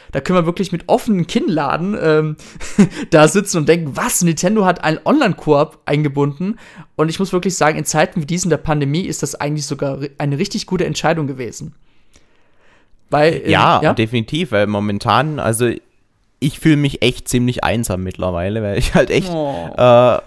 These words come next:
Speaker 2: hier, ich, ich, ich, ähm, hab zwar hier in meiner um-, näheren Umgebung so die paar Leute, die man halt immer trifft, aber, äh,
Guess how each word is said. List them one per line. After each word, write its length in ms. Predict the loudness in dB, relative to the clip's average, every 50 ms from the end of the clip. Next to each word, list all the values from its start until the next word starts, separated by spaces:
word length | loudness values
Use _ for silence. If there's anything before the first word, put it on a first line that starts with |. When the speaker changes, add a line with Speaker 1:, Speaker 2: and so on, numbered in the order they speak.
| -12 -20 -20 _ _ _ _ _ -20 _ -20 -20 -20 -20 -20 -14
Speaker 2:
hier, 460 | -10 -4 2 6 6 8 6 6 4 -2 -8 _ _ _ _ _ _ _ _ _ _ _
ich, 180 | -2 0 0 -2
ich, 340 | -4 -2 -2 -2 -2 0
ich, 240 | -4 -4 -6 -8 -16 -6 _
ähm, 220 | 0 0 0 0 -2
hab 180 | -2 -2 -2
zwar 300 | 0 2 4 4 4 4
hier 340 | 2 0 -2 0 0 0 -2
in 160 | -2 -4 -4 -4
meiner 280 | -2 -2 -2 -2 -4
um-, 160 | -6 -8 -10 -12 _ _ _ -8
näheren 400 | -2 2 2 2 2 2 0 -2
Umgebung 500 | -4 -6 -2 -2 -2 -2 -2 -4 -6 -6
so 120 | -6 -6
die 240 | -6 -6 -8 -8 -12 -16 _
paar 180 | 0 2 2 2
Leute, 280 | 2 2 0 0 -2 -4
die 100 | -4 -2
man 160 | -2 0 0
halt 160 | -2 -2 -2
immer 220 | -4 -4 -4 -6
trifft, 400 | -2 0 0 0 0 -2 -2 0
aber, 440 | 0 0 2 2 4 4 4 2 2 0
äh, 140 | 0 -2 -2